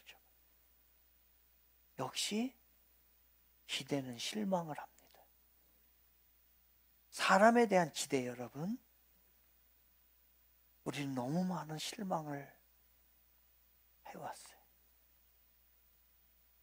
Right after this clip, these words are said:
그 사람을 그렇게 믿었는데 우리 매일 그거 경험하는지 몰라요. 목회가 이거 경험하는 것 같아.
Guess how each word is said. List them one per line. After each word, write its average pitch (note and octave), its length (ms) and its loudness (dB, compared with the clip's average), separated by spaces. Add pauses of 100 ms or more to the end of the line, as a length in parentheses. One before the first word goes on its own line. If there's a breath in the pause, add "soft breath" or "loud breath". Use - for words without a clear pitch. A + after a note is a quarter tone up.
(420)
그 - 120 0
사람을 F#3 380 6
그렇게 E3 300 0
믿었는데 D3 760 0 (1400)
우리 D3+ 180 -2
매일 - 480 -2
그거 F3+ 320 4
경험하는지 E3+ 560 6
몰라요. A#2+ 420 -8 (1000)
목회가 - 440 0
이거 D3+ 300 6
경험하는 D#3 520 0
것 - 120 -16
같아. - 280 -20